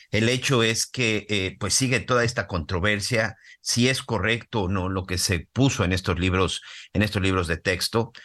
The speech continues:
Todo esto nace a partir de marzo, cuando la Asociación Nacional de Padres de Familia, pues argumentaba que en esta ocasión los responsables, los responsables de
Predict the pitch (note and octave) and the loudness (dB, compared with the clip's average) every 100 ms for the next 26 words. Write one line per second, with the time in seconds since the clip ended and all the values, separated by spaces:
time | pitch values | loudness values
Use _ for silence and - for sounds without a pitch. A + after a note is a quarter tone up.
0 | - - - C3 C3 B2+ C3 G#2+ A2 G#2+ | -20 -4 2 4 4 2 0 2 2 0
1 | - G2 F#2 F2+ E2 G#2 G2+ F#2+ G2 F2+ | -2 -4 -4 -6 -6 -4 -2 0 0 0
2 | F#2+ E2 - F2+ F2 _ F2+ E2+ E2 D#2+ | -2 -2 -6 -8 -8 _ -4 -2 0 -2
3 | D2+ F2 F2 E2 - G2 G2 F2 F2+ F2+ | -2 -4 -2 -2 2 2 2 0 -2 -2
4 | E2+ F2 F#2 F2+ E2 E2+ E2+ F2+ F2+ E2+ | -2 -2 -2 -2 -2 -2 -2 0 0 0
5 | D#2 - - - - - G2 G#2+ F#2+ F#2+ | -2 -8 -20 -20 -16 -2 0 0 0 0
6 | F#2 F#2 G2+ G2+ G2+ G2 - G2+ F#2 F#2 | 0 0 0 0 0 -2 -8 -4 -2 -2
7 | G#2 - A2 F#2+ - A2+ G#2 F2+ F2 _ | -2 -2 -2 -2 -2 2 2 2 -4 _
8 | _ _ - F#2+ F#2+ F#2 - F#2+ F#2 A2 | _ _ -4 -2 0 -2 0 0 2 0
9 | A2+ F#2+ F#2 - - G2 G2 F2+ G2 F2+ | -2 -2 -4 -4 0 0 0 0 0 2
10 | B2 A2+ A2+ G#2 F#2+ F#2+ D2+ | 0 0 0 0 0 -2 -2